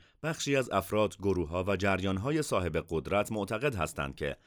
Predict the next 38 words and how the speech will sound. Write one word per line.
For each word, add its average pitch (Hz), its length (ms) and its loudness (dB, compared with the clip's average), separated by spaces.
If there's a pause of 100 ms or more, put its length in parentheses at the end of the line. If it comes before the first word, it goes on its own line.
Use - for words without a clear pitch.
(200)
ما 160 100 2
هنوز 135 420 2
باید 85 340 4
انتقام 78 460 -2
بگیریم. 71 440 -6 (220)
اما 165 280 2
به 139 120 4
نظر 131 340 4
می‌رسد 80 380 -2
که 95 120 -2
در 92 180 2
کنار 135 300 -2
این 170 200 0
نوع 160 160 2
نگرش 95 500 2
احساسی 76 560 -2
به 69 100 -4
صحنه، 82 460 -2 (200)
باید 156 280 0
به 143 100 2
مسئله 85 500 0
هزینه 82 460 -2
فایده 76 760 -2
ادامه 113 400 0
وضعیت 78 420 -2
موجود 78 400 -4
نیز 92 200 0
توجه 104 480 0
داشت. - 380 -14 (1700)
ضمن 196 320 2
این 185 240 2
که 151 140 0
این 190 200 2
وضعیت 76 420 2
تعلیق، 80 440 -2
یعنی 110 360 0
نه 123 220 0
صلح 90 380 0